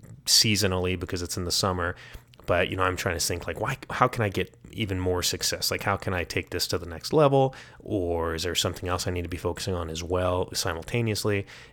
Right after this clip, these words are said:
And that quote just really hit me hard, uh, that I, I have to be producing, I have to be creating. Um, and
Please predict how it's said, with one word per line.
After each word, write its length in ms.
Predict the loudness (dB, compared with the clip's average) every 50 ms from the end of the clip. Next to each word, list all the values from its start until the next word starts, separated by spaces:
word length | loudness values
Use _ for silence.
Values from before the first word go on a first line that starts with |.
| -10 -6
And 280 | -4 -4 -4 -2 -2
that 140 | -2 -2 0
quote 200 | 2 2 2 2
just 180 | 0 -2 -2 0
really 160 | 0 0 0
hit 200 | 0 -2 -2 -2
me 80 | -2
hard, 340 | -2 0 0 0 0 -2 -4 -6 -12 -20 -20 -20 -20 -10 -6
uh, 140 | -4 -4 -2
that 260 | 0 0 0 -2 -4 -6
I, 100 | -6 -4
I 20 | 2
have 180 | 4 6 6 6
to 80 | 4
be 100 | 0 -2
producing, 540 | 0 -2 -4 -4 -2 -2 -2 -2 -2 -4 -4
I 20 | -2
have 160 | -4 -4 -4
to 60 | -4
be 80 | -8 -8
creating. 600 | -8 -6 -2 0 0 0 0 0 -2 -4 -6 -10 -14 -20 -20 -20 -20 -20 -20 -20 -20 -20 -18 -6
Um, 600 | 0 2 4 4 4 4 2 2 0 -2 -4 -8 -12 -18 -10 0
and 560 | 2 4 6 6 6 6 4 2 0 -4 -6